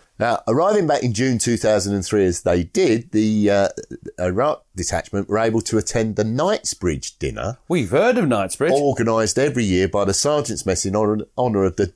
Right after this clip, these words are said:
Speaker 1: dwindling band of survivors from the men who'd fought to the last round in that dreadful battle on the sixth of June nineteen forty-two.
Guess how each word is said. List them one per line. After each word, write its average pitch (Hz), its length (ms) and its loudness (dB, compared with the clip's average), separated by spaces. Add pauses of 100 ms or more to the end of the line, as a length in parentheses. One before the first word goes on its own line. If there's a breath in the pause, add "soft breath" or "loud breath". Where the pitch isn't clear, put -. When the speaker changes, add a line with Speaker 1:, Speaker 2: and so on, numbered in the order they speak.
Speaker 1:
dwindling 135 680 -2
band 101 400 0
of 87 80 -4
survivors 98 760 -2
from 92 200 -6
the 98 80 -2
men 95 220 2
who'd 95 180 -2
fought - 380 -4
to - 120 -6
the 90 140 -2
last 127 540 0
round 101 340 0
in 90 120 -2
that - 280 -6
dreadful 127 480 -2
battle 78 340 -2
on 92 100 -4
the 95 60 -8
sixth - 280 -4
of 92 60 -14
June 104 200 -2
nineteen 101 400 -4
forty-two. 117 640 -4